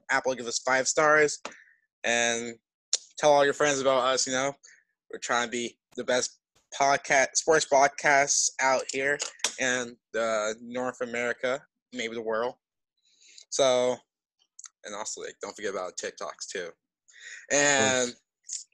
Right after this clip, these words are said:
Speaker 1: g-, guys,
Speaker 2: And what
Speaker 1: got
Speaker 2: you can
Speaker 1: anything
Speaker 2: look
Speaker 1: else?
Speaker 2: forward to next week, Guess calling his crush?
Speaker 1: Yeah,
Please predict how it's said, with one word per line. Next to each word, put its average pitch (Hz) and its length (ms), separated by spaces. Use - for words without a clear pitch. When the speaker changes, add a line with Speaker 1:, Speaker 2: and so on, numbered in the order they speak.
Speaker 1:
g-, - 60
guys, 113 180
Speaker 2:
And 113 60
what 127 60
Speaker 1:
got 123 80
Speaker 2:
you 120 60
can 131 100
Speaker 1:
anything 127 60
Speaker 2:
look 135 80
Speaker 1:
else? 135 80
Speaker 2:
forward 135 220
to 127 120
next 131 340
week, 113 440
Guess 120 440
calling 113 720
his 98 300
crush? - 840
Speaker 1:
Yeah, 208 280